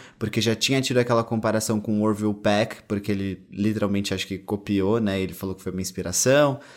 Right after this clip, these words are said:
aí teve o negócio do Kanye West, agora teve isso do Lil Nas X, e assim, muitos gays envolvidos, né, nessas cópias. Eu acho isso interessante, esse movimento.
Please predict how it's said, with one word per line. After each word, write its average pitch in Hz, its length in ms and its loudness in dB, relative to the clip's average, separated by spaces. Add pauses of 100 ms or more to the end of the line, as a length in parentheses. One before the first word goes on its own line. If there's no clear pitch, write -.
(140)
aí 98 140 -2
teve 101 220 -4
o - 20 -2
negócio 101 320 -2
do 98 80 -8
Kanye 98 240 -2
West, 120 600 2 (200)
agora 101 400 0
teve 101 320 -2
isso 98 180 -2
do 95 120 -2
Lil 98 240 -2
Nas 92 320 -2
X, 143 640 2 (320)
e 107 100 0
assim, 107 380 2
muitos 127 360 0
gays 120 360 2
envolvidos, 95 640 -4
né, 98 120 0
nessas 98 380 -2
cópias. 92 520 -4
Eu 104 40 -2
acho 104 160 -2
isso - 160 -6
interessante, 107 720 -2
esse 98 240 -4
movimento. 87 720 -6